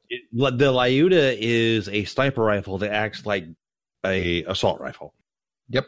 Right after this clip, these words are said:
Speaker 1: Would you
Speaker 2: Don't
Speaker 1: dis-,
Speaker 2: have
Speaker 1: would
Speaker 2: one.
Speaker 1: you agree with that?
Speaker 2: No, it is. It's, uh, it's definitely a sniper that is an assault rifle,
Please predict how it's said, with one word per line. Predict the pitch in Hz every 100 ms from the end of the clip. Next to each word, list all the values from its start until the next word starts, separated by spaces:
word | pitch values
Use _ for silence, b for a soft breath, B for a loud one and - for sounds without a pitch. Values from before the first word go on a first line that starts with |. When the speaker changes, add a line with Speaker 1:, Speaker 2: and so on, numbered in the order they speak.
| _
Speaker 1:
Would | 120 107
you |
Speaker 2:
Don't | 101 92
Speaker 1:
dis-, |
Speaker 2:
have | 92 -
Speaker 1:
would | 117
Speaker 2:
one. |
Speaker 1:
you | 123
agree | 98 110
with | 107
that? | 113 113 - _ _ _ _ _ _ _ _
Speaker 2:
No, | 151 147
it | 143
is. | 147 104
It's, | 104 - -
uh, | 101 107 78
it's | 101 -
definitely | 135 107 90
a |
sniper | - 98 95
that | 82 78 78 _
is | - 92 82
an | 78
assault | 80 101 95
rifle, | 69 69 -